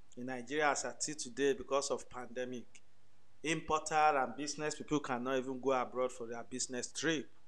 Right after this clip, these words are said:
You see, those who travel are limited or restricted. You see, the people in, in, in some business, special business like tourism,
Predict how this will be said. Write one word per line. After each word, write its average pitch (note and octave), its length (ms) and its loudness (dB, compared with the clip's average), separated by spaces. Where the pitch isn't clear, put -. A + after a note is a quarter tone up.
You C3 140 2
see, E3+ 480 8
those E3 300 12
who D#3+ 160 6
travel D#3 800 2
are A#2 160 0
limited D3+ 680 2
or B2+ 160 2
restricted. A#2+ 640 -6
You C3 80 -6
see, F3+ 140 0
the C#3+ 140 -2
people F#3 480 -4
in, D#3 240 -4
in, C3 160 -10
in C3 240 -10
some B2+ 400 -2
business, D3+ 580 -2
special E3 560 -2
business D3+ 300 -6
like C3+ 240 -4
tourism, D#3 800 -6